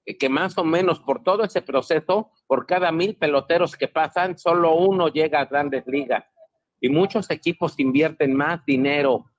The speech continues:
en desarrollo de peloteros, en esos mil, que toda la nómina que pagan en el equipo grande.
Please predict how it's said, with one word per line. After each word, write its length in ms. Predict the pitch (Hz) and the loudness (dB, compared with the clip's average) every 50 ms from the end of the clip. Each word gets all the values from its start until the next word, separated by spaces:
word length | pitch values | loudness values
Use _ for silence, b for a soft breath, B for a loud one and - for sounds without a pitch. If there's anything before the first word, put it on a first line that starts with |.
| _ _ - | _ _ -6
en 200 | 110 117 117 113 | -4 -4 -2 -2
desarrollo 580 | 120 113 - 135 123 120 139 156 165 175 165 | -4 -4 -2 -4 -2 0 0 0 2 2 0
de 100 | 139 123 - | 0 0 -2
peloteros, 720 | - 127 110 113 113 - - 143 143 147 165 175 156 - - | -2 -4 -2 -2 -4 -2 -2 -2 0 2 2 0 -2 -4 -6
en 140 | 117 113 135 | -4 -2 -2
esos 320 | 147 147 - 156 131 - 135 | -2 -2 0 -2 -2 0 0
mil, 380 | 139 151 180 214 254 240 - _ _ _ _ _ _ _ _ | 2 2 2 0 -2 -4 -10 _ _ _ _ _ _ _ _
que 260 | 135 131 123 - _ _ | -4 -4 -4 -4 _ _
toda 300 | - 160 160 156 165 156 | 0 0 2 2 2 0
la 140 | 151 139 131 | 0 0 0
nómina 500 | 139 143 151 160 160 156 147 135 123 - | 0 0 0 0 0 -2 -2 -4 -4 -6
que 100 | - 113 | -8 -8
pagan 500 | - - 143 143 131 135 151 156 156 147 | -4 -2 -2 -2 0 0 0 0 0 -2
en 100 | 131 120 113 | -4 -4 -6
el 140 | 110 110 110 | -6 -6 -8
equipo 460 | - - 135 127 - 123 117 110 - - | -6 -6 -8 -6 -4 -4 -4 -4 -2 -2
grande. 340 | 120 123 117 110 92 90 | -2 -2 -2 -4 -8 -12